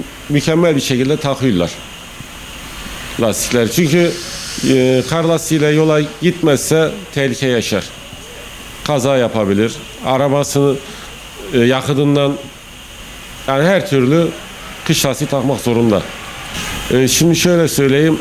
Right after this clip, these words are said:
e, kış lastiğiyle yazın kullanırsan aracın yorulur.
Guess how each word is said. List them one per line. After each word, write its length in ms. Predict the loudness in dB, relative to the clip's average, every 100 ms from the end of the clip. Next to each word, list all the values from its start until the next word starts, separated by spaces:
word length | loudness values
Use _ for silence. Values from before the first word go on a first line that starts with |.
| 2
e, 360 | 4 6 6 2 -2 0
kış 280 | 2 4 2
lastiğiyle 520 | 0 0 2 4 4
yazın 420 | 4 2 0 -2
kullanırsan 800 | 0 2 4 4 2 0 -2 -2 -6 -12 -2
aracın 460 | 0 0 2 2
yorulur. 400 | 4 4 4 2